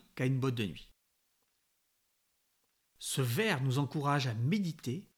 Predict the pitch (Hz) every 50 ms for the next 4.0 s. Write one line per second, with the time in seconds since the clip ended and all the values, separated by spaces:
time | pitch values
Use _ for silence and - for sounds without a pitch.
0 | _ _ _ _ _ _ _ _ 139 131 127 123 117 117 - 175 185 170 175 196
1 | 175 147 127 120 - - - 147 135 131 135 135 143 143 127 107 107 - 131 143
2 | 139 151 156 147 139 131 123 - - - 117 113 123 - _ _ _ _ _ _
3 | _ _ _ _ - 107 107 101 107 123 120 - - 104 113 - - - - -